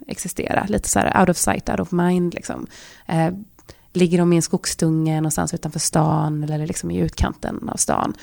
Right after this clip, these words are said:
så, ja, så slipper vi klagomål, så slipper vi liksom stå till svars för vad, vad än vi gör, liksom.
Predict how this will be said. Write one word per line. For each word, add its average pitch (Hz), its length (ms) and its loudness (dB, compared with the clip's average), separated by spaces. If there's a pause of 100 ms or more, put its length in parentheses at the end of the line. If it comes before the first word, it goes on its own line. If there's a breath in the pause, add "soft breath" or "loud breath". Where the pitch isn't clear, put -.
(240 loud breath)
så, 151 460 2 (1080 soft breath)
ja, - 240 -2 (400)
så - 120 0
slipper - 260 -2
vi 165 80 -2
klagomål, 202 520 6
så 190 100 -2
slipper - 300 -2
vi 202 140 -2
liksom - 400 -6 (540 loud breath)
stå - 160 -2
till - 140 -2
svars - 460 0 (180)
för - 340 -4 (400)
vad, 165 440 2
vad 175 320 2
än - 220 0
vi - 100 2
gör, - 280 2
liksom. 240 340 -6